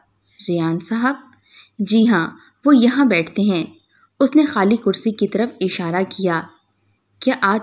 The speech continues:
छुट्टी पर हैं?" "जी, दो दिन की छुट्टी पर गए हैं। आज आपके आने की इत्तला मिली, वो यहीं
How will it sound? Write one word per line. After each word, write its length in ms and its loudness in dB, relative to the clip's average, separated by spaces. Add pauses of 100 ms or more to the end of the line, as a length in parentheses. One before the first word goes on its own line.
छुट्टी 320 -4
पर 200 0
हैं?" 360 -2 (540)
"जी, 500 -2 (400)
दो 220 4
दिन 200 4
की 140 0
छुट्टी 340 -2
पर 160 -2
गए 200 -2
हैं। 340 -2 (280)
आज 220 0
आपके 600 -2
आने 240 -2
की 140 -6
इत्तला 440 -2
मिली, 360 -2 (340)
वो 80 4
यहीं 340 6